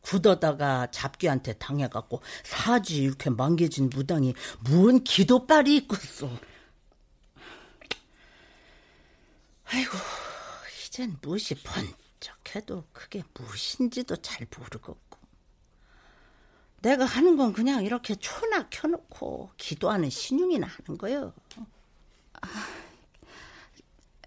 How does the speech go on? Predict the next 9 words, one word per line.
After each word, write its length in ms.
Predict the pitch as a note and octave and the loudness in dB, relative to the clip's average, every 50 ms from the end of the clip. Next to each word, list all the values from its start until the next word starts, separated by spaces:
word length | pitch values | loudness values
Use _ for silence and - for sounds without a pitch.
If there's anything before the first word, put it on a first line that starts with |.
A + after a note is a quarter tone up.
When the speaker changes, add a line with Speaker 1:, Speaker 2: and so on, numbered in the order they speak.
| _ - - - _ _ _ _ _ _ _ - | _ -20 -20 -20 _ _ _ _ _ _ _ -10
Speaker 2:
죄송해요. 760 | - - G#3 G3 G3+ D4 - C#4+ C4+ C4 B3 A3+ A3 A3+ A3+ A#3 A3+ - - - - - - - - - - - - - - - - - _ _ _ _ - - G3+ | -6 -2 -2 -2 0 4 6 8 8 8 8 6 6 4 2 0 0 -4 -8 -12 -16 -20 -20 -20 -20 -20 -18 -20 -20 -20 -20 -20 -20 -20 _ _ _ _ -6 -2 2
그럼 380 | - C4+ D#4 D#4 C4+ A3 - - _ _ _ _ _ _ _ _ _ _ _ _ | 6 8 8 8 8 6 4 -2 _ _ _ _ _ _ _ _ _ _ _ _
그냥 300 | - - B3+ C4+ C#4+ C4+ | 2 6 8 8 8 8
제 180 | C4 - A#3 A#3+ | 8 6 8 8
말은 360 | A3 F#3+ F3 F3 A3 A3+ G#3 | 8 8 6 6 6 4 4
못 200 | E3+ E3+ F3 - | 4 2 -2 0
들은 220 | - B3+ C4+ C4+ | 0 2 2 2
걸로 240 | B3+ A#3 G#3+ G#3 G3+ | 2 2 2 0 0
해주세요. 640 | G#3 A#3 B3 - C#4+ C4 - C4 A#3+ G#3 F#3+ G3 F#3+ | 0 0 -2 -2 -2 -2 0 0 0 0 -2 -4 -6